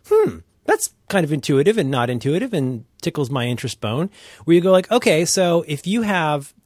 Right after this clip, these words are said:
I think a classic example would be that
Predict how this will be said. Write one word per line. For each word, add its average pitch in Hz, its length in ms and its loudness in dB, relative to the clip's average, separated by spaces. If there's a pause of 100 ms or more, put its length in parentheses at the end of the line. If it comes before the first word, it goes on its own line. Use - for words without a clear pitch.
(240)
I - 40 -6
think 208 140 -6
a 139 60 -4
classic 175 460 0
example 143 480 -4
would 110 280 -6
be 120 480 -6 (440)
that 135 300 -4